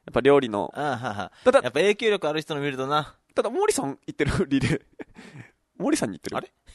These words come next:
Speaker 1: <laughs> あ、来た来た来た。
Speaker 2: あれ？
Speaker 1: 味方見つけたぜ。
Speaker 2: <laughs> あれ？
Speaker 1: さあさあさあ、ということで、えー、あとはですね、お、お好み焼き広島県のおたふくソースもいいなとか、まあ来てますね。
Speaker 2: うん。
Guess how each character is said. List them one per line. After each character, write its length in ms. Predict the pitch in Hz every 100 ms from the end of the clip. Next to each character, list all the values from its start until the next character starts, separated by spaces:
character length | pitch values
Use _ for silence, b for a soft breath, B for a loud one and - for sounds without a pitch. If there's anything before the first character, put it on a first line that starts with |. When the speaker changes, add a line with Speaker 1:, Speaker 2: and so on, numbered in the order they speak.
| -
Speaker 1:
<laughs> 440 | - 214 - 233
あ、 140 | 190 147
来 80 |
た 100 | -
来 60 | 269
た 80 | -
来 60 |
た。 260 | - - 214
Speaker 2:
あ 80 | -
れ？ 280 | - 381 277
Speaker 1:
味 100 | 220
方 280 | - - 180
見 80 | 285
つ 100 | -
け 60 |
た 220 | 453 415
ぜ。 200 | 220 233
Speaker 2:
<laughs> 400 | - 208 320 - -
あ 120 | 320
れ？ 240 | 269 170
Speaker 1:
さ 180 | - 139
あ 60 | 131
さ 160 | 117
あ 60 | 110
さ 180 | 120 113
あ、 60 |
と 80 | 113
い 40 | 113
う 40 |
こ 80 | 98
と 60 | 80
で、 180 | 92 -
え 520 | 104 98 95 95 104
ー、 0 | b b b
あ 120 | - -
と 140 | 123
は 80 | 117
で 100 | 104
す 100 | 104
ね、 340 | 98 98 82 -
お、 160 | 127 -
お 120 | 131
好 100 | 175
み 180 | 175 175
焼 220 | 175 -
き 40 | 185
広 200 | 160 165
島 180 | 151 156
県 160 | 160
の 140 | 143 -
お 40 |
た 140 | -
ふ 60 | 127
く 120 | -
ソ 120 | 131
ー 40 | 120
ス 80 | 110
も 120 | 95
い 80 | 101
い 20 |
な 200 | 110 95
と 100 | 98
か、 260 | 82 53 - _ _ -
ま 80 |
あ 60 | 90
来 80 | -
て 80 | 80
ま 100 | 58
す 100 | 92
ね。 200 | 139 b b
Speaker 2:
う 80 | 214
ん。 140 | 147